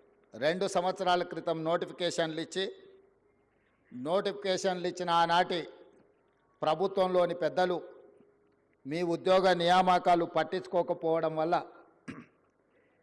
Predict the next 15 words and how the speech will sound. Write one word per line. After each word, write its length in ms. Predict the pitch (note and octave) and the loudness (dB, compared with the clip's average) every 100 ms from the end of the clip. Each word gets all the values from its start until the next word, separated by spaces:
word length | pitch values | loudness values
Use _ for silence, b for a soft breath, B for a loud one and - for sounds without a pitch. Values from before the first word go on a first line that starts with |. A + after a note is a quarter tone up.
| _ A#2 | _ -8
వివిధ 340 | C#3+ F3 G3 | -4 0 2
న్యాయస్థానాలలో 1300 | F#3+ F3+ F#3 F#3+ - F3+ F3+ F#3 F#3 F3 F3 - - - - _ _ _ _ _ _ _ _ | 4 4 2 2 2 2 2 4 4 4 2 0 -14 -20 -20 _ _ _ _ _ _ _ _
ఈ 120 | D3 E3 | -6 -4
కేసుల 420 | E3+ F#3+ F#3 F#3+ | 0 0 2 0
పరిష్కారం 720 | F#3 E3+ F3+ - F#3 F3+ F3 E3 | 2 0 -2 0 2 2 -2 -4
చూయించక, 580 | F3 F3+ F3+ F3 F#3 F#3 - - _ _ _ _ _ _ _ _ _ _ _ _ _ _ - | -4 -4 -4 0 0 0 -10 -20 _ _ _ _ _ _ _ _ _ _ _ _ _ _ -14
మీ 220 | D3 F#3+ | -4 -2
ఉద్యోగాలను 760 | F3+ E3+ C#3 G3+ G3+ G3 F#3+ F3 | 0 2 4 6 8 6 6 2
ఇవ్వడం 460 | E3 F#3+ F#3+ F#3 - - - _ _ _ _ _ _ _ _ _ _ - | 2 4 4 0 -14 -20 -20 _ _ _ _ _ _ _ _ _ _ -4
వాళ్ళ 220 | D3 E3+ | 0 2
బాధ్యత 580 | D#3+ B2 D#3+ G3 G#3 G#3 | 0 2 2 4 2 4
అని 160 | G3 F#3 | 2 4
వాళ్ళు 220 | F3 E3+ | 2 2
భావించకపోవడం 920 | D3 E3 F3+ F#3 F3+ F3+ F3 E3+ E3 | 2 2 2 -4 -6 -2 0 2 2
వల్ల 320 | D#3+ E3+ F#3 | 0 0 0